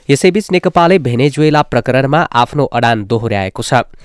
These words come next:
नेकपाले कुनै पनि देशमा बाह्य हस्तक्षेप हुन नहुने र कुनै समस्या देखिए त्यहीँका जनताले शान्तिपूर्ण रूपमा समाधान खोज्नुपर्ने बताएको छ।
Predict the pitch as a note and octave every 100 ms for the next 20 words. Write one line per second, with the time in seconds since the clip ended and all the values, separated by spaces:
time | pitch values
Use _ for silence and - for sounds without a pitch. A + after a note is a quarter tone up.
0 | - A2+ - A2 A2 A2+ A#2 B2 C3+ D3+
1 | C#3 C3+ D3 C#3+ - - - A#2+ B2 C3+
2 | A2+ A#2 - C3+ - A#2+ A#2 A2 A2 G#2+
3 | A2+ D#3+ F#3 C3+ C3 D3+ - A#2+ A2+ -
4 | A2 G2+ A2 - C#3 B2 - - - D3
5 | F#3+ F#3 C#3 A#2 C3+ C#3 C3 B2 B2 A#2
6 | A2+ A#2+ A2+ G#2 G#2 B2 - A#2 A#2 B2+
7 | A#2+ - A2 A#2 - C3 B2 G2+ G#2+ G2+
8 | A#2+ - B2